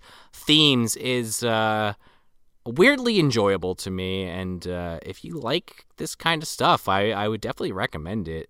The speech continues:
Um, it's on Tubi. I know, I, we're not getting paid by Tubi. Maybe one <laughs> day we will.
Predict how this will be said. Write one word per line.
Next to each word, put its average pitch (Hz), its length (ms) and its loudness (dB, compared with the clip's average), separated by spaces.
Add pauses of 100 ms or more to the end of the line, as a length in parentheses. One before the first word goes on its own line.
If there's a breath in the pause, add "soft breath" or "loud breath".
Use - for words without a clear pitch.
Um, 87 640 -10 (580)
it's - 100 -10
on 147 160 4
Tubi. 175 460 -2 (120)
I 131 120 0
know, 156 100 2
I, 120 220 -2
we're 131 180 -2
not 247 160 8
getting 247 180 -2
paid 226 220 2
by 208 100 6
Tubi. 165 320 2
Maybe 175 180 0
one 208 240 4
<laughs> 160 120 2
day 175 80 10
we 165 160 4
will. 151 340 8